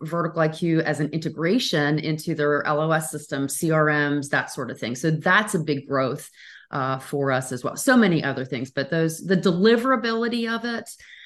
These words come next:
the, um, the way we can kind of be nimble and make changes as the market changes, that's been a, a fantastic,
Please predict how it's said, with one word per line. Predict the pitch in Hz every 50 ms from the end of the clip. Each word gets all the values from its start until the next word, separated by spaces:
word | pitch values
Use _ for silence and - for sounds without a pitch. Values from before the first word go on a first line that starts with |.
| - - - - -
the, | - 156 175 175 175 170 165 165 160 -
um, | - 156 147 147 147 143 147 139 135 139 165 - _ _ _ - - -
the | - 175 160 165 160
way | 160 165 180 196 214
we | 220 233 214
can | 214 208 185 165 156
kind | 160 - - 165 165 160
of | 151 151 151
be | - 151 151 151 147 143 143 - - - -
nimble | - 151 160 156 170 196 220 220 156 151 135 135 135 135 -
and | - 156 147 147 147 135 117
make | 156 156 165 160 -
changes | - 202 165 170 165 160 160 160 156
as | 156 151 147
the | 156 151
market | 147 139 143 156 156 - - -
changes, | - 160 131 127 131 131 131 131 131 135 135 - - -
that's | 156 147 156 156 - -
been | - 147 139 139
a, | 131 - - -
a | 135
fantastic, | - - 139 131 - - 123 127 131 - - 135 -